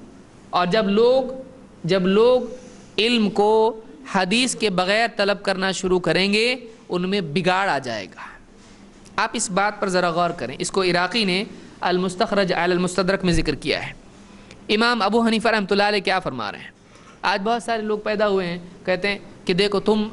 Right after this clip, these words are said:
हदीस वाले हो, हम सुन्नत वाले हैं, और तुम हदीस मांगते हो, हम सुन्नत मांगते हैं।" इमाम अबू हनीफा क्या बोल रहे हैं? सुन्नत मांगने वाले। इमाम अबू हनीफा क्या कह रहे हैं?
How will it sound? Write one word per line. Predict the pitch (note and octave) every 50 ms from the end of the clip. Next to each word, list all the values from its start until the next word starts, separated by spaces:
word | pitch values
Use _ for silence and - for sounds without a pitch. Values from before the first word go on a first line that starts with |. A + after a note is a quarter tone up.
| - -
हदीस | F3+ F3+ G#3+ A3 G3+ -
वाले | G#3+ G3+ G#3 G#3 G#3
हो, | G3+ G3+ G#3+
हम | G3 F#3 F#3+ G3
सुन्नत | - - G3 G3 G3 F#3
वाले | F3+ D#3 D3 C#3
हैं, | C3 A#2+ G#2 F2 D2+ - - - - - - - - - - - - - - - - - -
और | F3+ F#3+ G3+ G3+ G#3 G3+ - - - - - - - - - - -
तुम | - G3+ G3+ F#3+
हदीस | F3 F3+ G3+ A#3 A#3+ - A#3
मांगते | A3+ A3 A3+ G#3+ F#3 A3+
हो, | A3+ A3+
हम | A3 G#3+ G#3+ G#3+
सुन्नत | G#3+ A3+ G#3+ G#3+ G#3 G#3+ G3
मांगते | F#3 D#3+ C3 A2 - G2
हैं।" | A#2 - - - - - - - - - - - - - - - - - - - - - - - - - - - - - - - - -
इमाम | G3+ G3+ A#3 C4+ C4+
अबू | - A3 A3+ A3+
हनीफा | G#3+ A3 A3+ G3 A3+
क्या | G#3+ - A3+ G#3+
बोल | G#3+ G#3+ G#3+ G#3
रहे | G#3 G#3
हैं? | G#3+ A#3+ A#3+ A#3+ - - - -
सुन्नत | - - F3+ F3+ F#3+ G#3 G3 G#3
मांगने | G3 F#3+ F#3 F3+ F3+ E3+
वाले। | D#3+ D#3+ E3 G3+ B3+ - - - - - - - - - - - - - - - - - - - -
इमाम | F#3 F#3 G3+ G#3+ G#3
अबू | - G3 F#3 G3+
हनीफा | G#3 G#3 G3+ A3 G#3+
क्या | G3 G3+ G3
कह | G#3 G3+ G3 G3
रहे | F#3+ F#3+
हैं? | G3 G#3 B3 C4 - -